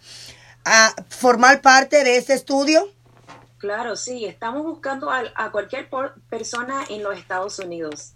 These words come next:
Speaker 2: Ah, no tiene que ser alguien de Boston, de Lawrence, de Massachusetts, puede ser cualquiera persona,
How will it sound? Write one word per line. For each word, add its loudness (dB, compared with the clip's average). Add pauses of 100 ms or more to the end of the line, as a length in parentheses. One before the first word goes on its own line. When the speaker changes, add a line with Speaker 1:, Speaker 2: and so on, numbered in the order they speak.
(360)
Speaker 2:
Ah, -4
no -8
tiene -10
que -8
ser -6
alguien -8
de -6
Boston, -6
de -8
Lawrence, -8
de -6
Massachusetts, -10
puede -8
ser -12
cualquiera -10
persona, -12